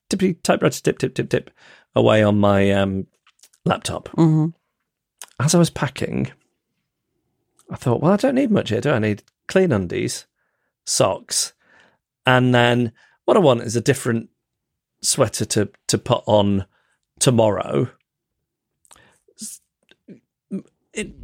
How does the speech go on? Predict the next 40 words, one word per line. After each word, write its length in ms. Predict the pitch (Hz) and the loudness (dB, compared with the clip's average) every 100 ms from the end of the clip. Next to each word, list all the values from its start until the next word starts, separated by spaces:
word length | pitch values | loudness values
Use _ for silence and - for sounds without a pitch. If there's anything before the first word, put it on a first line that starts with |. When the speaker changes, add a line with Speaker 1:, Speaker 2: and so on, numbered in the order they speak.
| - | -4
Speaker 1:
if 140 | 208 | 0
I 40 | 226 | 2
was 140 | 202 | 2
just 140 | 175 180 | 2 0
at 100 | 147 | 4
home, 220 | 160 131 | 4 4
maybe 220 | 139 151 | 4 2
I'd 120 | 135 | 0
put 120 | - | -2
the 60 | - | -2
same 200 | - 139 | 0 0
jumper 240 | 160 160 | 0 -2
on 100 | 117 | -4
twice, 500 | 101 147 151 104 - _ _ _ _ | -2 -2 -2 -4 -10 _ _ _ _
depending 380 | - - 120 113 | -6 -2 2 2
on 100 | 110 | 0
how 120 | 107 | 0
much 200 | 113 - | 0 0
I 40 | 120 110 | -4 -4
drooled, 340 | - 120 117 104 | 0 0 0 0
dribbled, 380 | 120 117 107 | 0 0 -4
spilled 340 | - - 117 107 | -4 -2 -2 0
down 260 | 110 98 | -4 -4
Speaker 2:
Mm. 140 | 92 87 | -4 -6
Speaker 1:
it. 60 | - _ - - _ _ | -10 _ -20 -20 _ _
But 260 | 156 156 - - - _ | 2 2 -2 -20 -20 _
I 80 | 147 | 4
don't 200 | 160 160 | 4 4
want 220 | 143 147 | 2 2
them 120 | 135 | 0
to 100 | 120 | -4
think 240 | - 127 117 | 0 -2 0
I'm 120 | 117 | -2
the 60 | 110 | 0
same 320 | 123 113 107 | 0 0 -2
sort 160 | - 117 | -6 -4
of 40 | |
person 300 | 117 107 110 | -2 -4 -4
who 220 | 110 107 | -2 -2
just 260 | 101 - | -4 -10